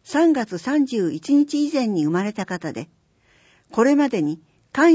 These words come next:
炎ウイルス検査をしたことがない方。無料です。五月から十月まで。過去に検査を受けた方は受診できません。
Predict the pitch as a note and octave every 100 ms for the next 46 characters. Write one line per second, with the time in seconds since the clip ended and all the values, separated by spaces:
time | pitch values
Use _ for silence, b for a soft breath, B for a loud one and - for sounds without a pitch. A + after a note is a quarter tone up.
0 | C#4+ F#3 A#2+ F3+ D4 D#4 - C#4 B3+ G3+
1 | C#3 B2+ - B3+ C#4+ A3+ F3 F3 G#3 G#3+
2 | G2+ - - _ _ _ _ _ _ _
3 | _ _ _ _ _ _ _ _ _ _
4 | _ F3+ C#4 D#4+ G#3+ D#3 A#2+ E3 _ _
5 | _ _ _ _ _ _ _ _ F#3 D#4
6 | E4+ - G#3 E3 C#3 D3+ A#3 A#3+ A3+ F#3+
7 | C#3+ A#2 _ _ _ _ _ _ _ _
8 | _ _ _ _ _ _ _ _ _ _
9 | _ _ _ _ - D4+ E4+ C#4+ A3 -
10 | D#4 E4 C4 A3 A3 A#3 G#3 F3+ E3+ D3+
11 | B2 - C#3+ D#3+ B3 C4 G#3+ F#3+ G3 G3+
12 | - C3+